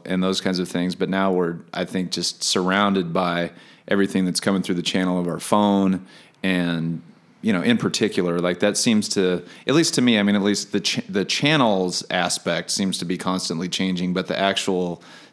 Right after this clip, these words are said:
tenets of doing sales and marketing are kind of consistent, or they're just psychological issues of people's motivations and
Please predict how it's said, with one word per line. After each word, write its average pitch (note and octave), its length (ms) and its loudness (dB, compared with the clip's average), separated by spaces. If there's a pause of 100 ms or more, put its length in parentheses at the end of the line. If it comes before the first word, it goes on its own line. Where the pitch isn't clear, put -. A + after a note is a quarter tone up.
tenets A2 520 2
of F2 420 0
doing G#2 300 2
sales G#2+ 320 2
and G#2 80 2
marketing G2+ 440 2
are F2+ 140 -2
kind F#2+ 240 -2
of F2+ 80 -4
consistent, F#2+ 560 0
or F2+ 220 -2 (180)
they're G#2+ 120 2
just G2+ 160 0
psychological F#2+ 680 2
issues F#2+ 560 0
of F2 220 -4
people's F#2 340 -2
motivations F2+ 760 -2
and E2+ 240 -4